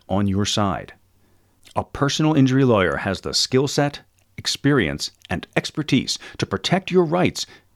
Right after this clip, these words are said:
and fight on your behalf. Insurance companies like nothing better than to have a claimant not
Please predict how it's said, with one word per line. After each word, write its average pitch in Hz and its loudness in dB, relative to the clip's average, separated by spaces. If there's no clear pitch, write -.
and 71 -6
fight 104 0
on 76 -4
your 87 0
behalf. 90 -4
Insurance 196 2
companies 98 2
like 101 0
nothing 131 2
better 95 2
than 113 2
to 110 0
have 113 0
a 104 -2
claimant 127 2
not 110 0